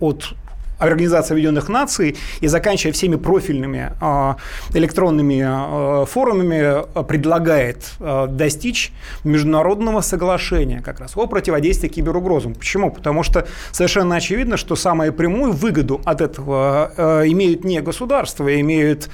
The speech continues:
различные, а, террористы, мошенники. То есть это настроено против прав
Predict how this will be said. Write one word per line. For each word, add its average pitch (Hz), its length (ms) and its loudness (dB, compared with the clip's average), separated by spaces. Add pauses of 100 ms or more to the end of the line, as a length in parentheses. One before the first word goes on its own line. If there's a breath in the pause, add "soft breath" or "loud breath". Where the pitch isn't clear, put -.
(320 loud breath)
различные, 156 800 2
а, 156 260 0
террористы, 202 760 2
мошенники. 180 640 2
То - 80 -2
есть - 100 -2
это - 540 2
настроено 196 800 0 (180)
против 220 560 2 (240)
прав 196 340 2